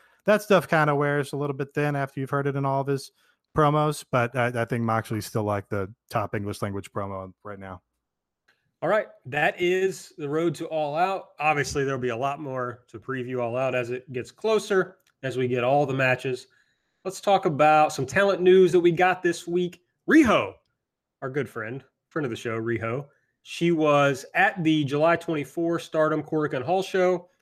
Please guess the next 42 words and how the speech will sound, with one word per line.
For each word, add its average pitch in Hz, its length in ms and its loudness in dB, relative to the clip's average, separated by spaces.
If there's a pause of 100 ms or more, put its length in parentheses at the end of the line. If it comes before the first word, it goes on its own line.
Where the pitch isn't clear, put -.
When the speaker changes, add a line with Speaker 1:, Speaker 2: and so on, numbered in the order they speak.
(100)
Speaker 2:
and 156 100 0
announced 147 500 0
that 143 180 0
she 147 340 -2
is 143 340 -2 (400)
going 143 180 2
to 147 100 -2
be 147 220 4
with 156 180 4
Stardom 156 400 2
going 139 280 0
forward, 233 460 -2 (280)
uh, 123 100 -4
starting 185 380 2
at 151 80 -2
the 143 60 -4
next 160 420 -2
Korakuen. 113 420 -4
So 131 80 -12
she's 127 260 -10
apparently 156 300 -4
not 151 200 0
gonna 131 100 -2
be 131 320 -4 (240)
on 127 100 -4
the 113 80 -4
tour 143 300 0
in 143 160 0
between 185 320 0
Korakuens, 185 520 2 (440)
but 143 80 0
will 147 80 4
be 143 140 2
on 135 100 4
the 131 160 -4
August 156 380 4
Korakuen. 123 400 -4 (560)
And 131 280 2
according 175 320 6
to 143 40 0
Dave 151 220 2
Meltzer, 147 600 0